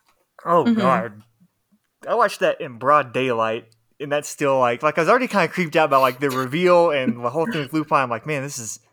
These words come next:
Speaker 1: and then, like, it, it does that reset where, like, almost goes back to the beginning of the episode, but it's clearly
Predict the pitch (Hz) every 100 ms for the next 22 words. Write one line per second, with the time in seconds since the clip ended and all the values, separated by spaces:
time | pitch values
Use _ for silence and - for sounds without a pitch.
0 | _ _ _ 135 165 185 175 170 135 151
1 | - 156 156 156 139 135 156 - 156 147
2 | 139 135 127 151 143 135 - 147 127 143
3 | 139 135 131 131 143 139 143 139 151 143
4 | 143 143 131 135 131 - 151 151 151 131